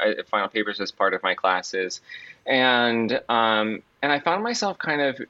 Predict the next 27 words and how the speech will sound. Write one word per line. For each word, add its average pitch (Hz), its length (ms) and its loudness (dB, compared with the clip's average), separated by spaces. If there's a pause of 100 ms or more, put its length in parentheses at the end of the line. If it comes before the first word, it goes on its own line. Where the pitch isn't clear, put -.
(340)
being 117 380 0
a 98 100 2
little 110 320 2
less 104 240 2
than 95 160 -6
satisfied 123 720 0
with 127 300 0
the 98 100 -2
buy-in 92 460 2
that 117 100 0
I 113 80 4
was 107 140 2
getting 98 380 0
from, 117 260 -4 (100)
from 107 140 -4
those 92 180 0
research 101 320 -2
papers. 156 300 -2
'Cause 120 120 0
of 131 100 2
course, 151 220 0
like, - 220 2
me, 95 320 -6
theorist 110 480 2
is 101 220 0
like, 87 260 2
"Yes, - 540 0